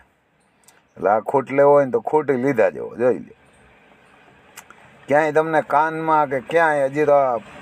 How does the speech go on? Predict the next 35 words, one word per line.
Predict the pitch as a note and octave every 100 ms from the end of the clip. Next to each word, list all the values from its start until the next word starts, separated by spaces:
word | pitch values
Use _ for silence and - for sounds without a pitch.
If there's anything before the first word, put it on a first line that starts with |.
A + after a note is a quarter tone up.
| - - - - - - - - - - - - - -
ફોટામાં | E3+ F#3 F3 D3 C3
છે | B2+ B2
એવો | A#2+ A#2+ -
સંપૂર્ણ | C#3+ D3+ D3+ D3 C#3 A#2+
બ્લેક | C#3 B2 A2
ગીર | C3+ A#2+
નંદી | A#2 A#2+ A#2
મહારાજ. | G#2 G#2 F#2 D2 - - - - - - - - -
એવાના | C3 B2+ B2+ A#2
કે |
આ, | A2 G2+ - F#2
આ | F#2 F#2
છે | - C#3+
ભારી | B2+ C#3 D3+ -
ખૂટ | - D2 C2
ભાઈ. | C2+ - - _ - - - _
એમાંય | A#2 C3+ C3
કાળિયું | B2+ C#3+ C#3+ C#3
ગાયું | C#3+ D#3 D#3
વાળા | D3+ D3+
કોઈ | D3 D#3+
હોય | E3 E3
ને, | D#3 C3
કાળિયું, | B2+ C3+ C3+ C3+ B2+
નીલડિયું | B2 C3 C3 C3 C3 A#2
ને, |
ધોરિયું, | G#2 A#2+ C3 A#2+
કાબરિયું | B2 B2 A#2+ A#2
ને, | A2 A#2+
એના, | A2 A#2
એના | B2+
ભેરો | A#2 B2
બહુ | A#2 C#3 A2+
ભારી | D#2 D2+ C#2
થાય. | C2+ C2+ -